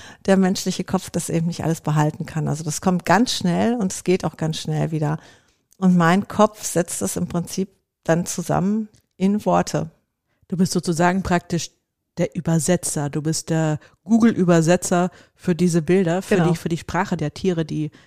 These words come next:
Speaker 2: dann so mit dir eben
Speaker 1: Ja,
Speaker 2: sprechen.
Speaker 1: genau. Und das ist ganz witzig, weil man hat auch keine Zeit zu überlegen. Also man schreibt einfach und, äh,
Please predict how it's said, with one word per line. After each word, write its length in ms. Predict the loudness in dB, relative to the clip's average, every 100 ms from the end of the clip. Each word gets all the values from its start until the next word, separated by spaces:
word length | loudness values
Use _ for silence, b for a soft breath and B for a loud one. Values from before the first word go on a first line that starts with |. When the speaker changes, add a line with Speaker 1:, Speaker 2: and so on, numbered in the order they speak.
| b b b b _ _ _
Speaker 2:
dann 320 | -4 -2 -2 -8 _
so 160 | -4 0
mit 200 | 0 2
dir 240 | 0 0
eben 200 | -4 -6 -10 _ _ -6
Speaker 1:
Ja, 60 |
Speaker 2:
sprechen. 180 | -4 0
Speaker 1:
genau. 340 | 2 2 0 -4 _ _ _ _ _ 4
Und 100 | 4
das 100 | 4
ist 140 | 4
ganz 240 | 4 4
witzig, 380 | 2 2 2 0 -2 B B 2
weil 320 | 6 8 6 0 _ _ _
man 220 | 2 4
hat 140 | 4
auch 120 | 2 0
keine 280 | 2 2
Zeit 280 | 0 2 2
zu 120 | 2 2
überlegen. 540 | 4 4 4 4 2
Also 220 | -2 0
man 180 | 0 0
schreibt 500 | -2 0 2 2 0
einfach 640 | 0 0 0 0 0 -2 -4
und, 340 | 0 0 0
äh, 260 | -2 0